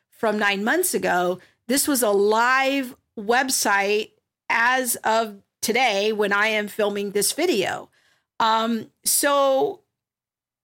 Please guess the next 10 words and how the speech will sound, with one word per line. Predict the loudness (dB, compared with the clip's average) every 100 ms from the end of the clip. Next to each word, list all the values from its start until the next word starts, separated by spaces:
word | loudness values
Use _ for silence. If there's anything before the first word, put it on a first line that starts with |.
| _ _ _ _
I | -4
think | -2 0 0 0
that | 0
there | 0
needs | 0 0 -2 -2
to | -2
be | -2 -2 -2 -2
some | 0 2 2 0 -4 -10 _ _ -8
clarity, | -4 0 2 2 0 -2 -10 -6
either | -4 0 2 2